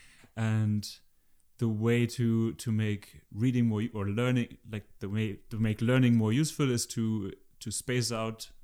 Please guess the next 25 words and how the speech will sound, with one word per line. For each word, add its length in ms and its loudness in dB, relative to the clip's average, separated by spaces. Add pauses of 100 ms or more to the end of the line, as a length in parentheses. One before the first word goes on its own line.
uh, 240 -6
repetition 640 -8
over 240 -6
the 100 -6
coming 440 -4 (120)
weeks 300 -6
and 100 -6
months. 260 -6
So 280 -4
they 240 -2 (360)
produce 520 -4
this 420 -2 (420)
reading 300 4
experience 800 -2
where 100 0
you 140 2
go 220 2
through 240 -4
the 60 -2
material 520 -4
once, 520 -6
but 140 -10
then 160 -4
you 120 -4
get, 360 -10